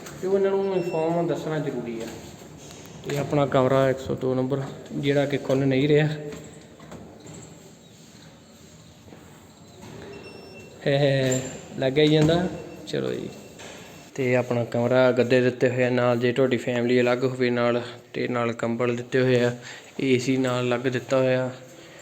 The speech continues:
ਤੇ ਪੱਕੀਆਂ ਸੜਕਾਂ, ਹਰੇ ਭਰੇ ਦਰੱਖਤਾਂ ਨਾਲ ਲੱਦੇ ਹੋਏ ਇਹ ਰਸਤੇ ਜਾਂਦੇ ਸਨ ਗੁਰਦੁਆਰਾ ਸ਼੍ਰੀ ਗੁਰੂ ਕੀ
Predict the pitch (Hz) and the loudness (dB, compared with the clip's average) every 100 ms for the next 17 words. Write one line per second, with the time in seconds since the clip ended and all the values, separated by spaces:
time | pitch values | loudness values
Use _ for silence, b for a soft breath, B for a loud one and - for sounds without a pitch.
0 | B B B - - - 131 127 123 127 | B B B -20 -12 0 4 6 6 4
1 | - - - - - - - - - - | 2 -8 -12 -10 -10 -10 -10 -10 -10 -10
2 | - - - 139 156 151 143 127 - 135 | -10 -4 -2 2 4 4 2 -2 -2 -2
3 | 131 131 - 127 131 123 127 123 120 120 | -2 -2 -4 0 0 0 0 0 0 -2
4 | 117 127 123 117 113 - 127 120 117 113 | -2 -2 0 0 -2 0 2 4 2 2
5 | 117 113 110 - 120 113 110 107 110 120 | 0 0 -2 -2 -2 0 -2 -2 -2 -2
6 | 117 113 110 - 117 113 110 113 113 117 | -2 -2 -2 0 0 0 0 -2 0 0
7 | 117 | -2